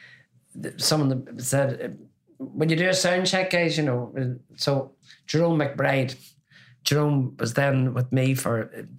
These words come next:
playing bass. He now plays with Declan Ernie. Jer-, Jerome would be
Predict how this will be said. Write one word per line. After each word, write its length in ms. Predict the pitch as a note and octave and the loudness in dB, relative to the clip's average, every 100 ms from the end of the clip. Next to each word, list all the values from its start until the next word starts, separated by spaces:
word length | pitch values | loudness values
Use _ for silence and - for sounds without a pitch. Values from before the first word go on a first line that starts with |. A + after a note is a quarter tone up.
| - - | -16 -2
playing 260 | D3+ C3 | 0 2
bass. 320 | B2+ C3+ C3+ - | 2 0 0 0
He 100 | B2+ | 0
now 220 | C#3 F3 | 2 0
plays 260 | - A2+ B2 | 0 -2 0
with 80 | |
Declan 320 | C3 B2 G#2+ A2+ | -2 -2 -4 -2
Ernie. 280 | C3+ C3+ C3 _ - - _ - | 0 -2 -6 _ -20 -20 _ -14
Jer-, 180 | - - | -12 -4
Jerome 320 | E3 F3+ E3+ | 0 2 2
would 140 | D3 C3+ | 0 0
be 420 | C3+ C3 C3+ | 0 0 -2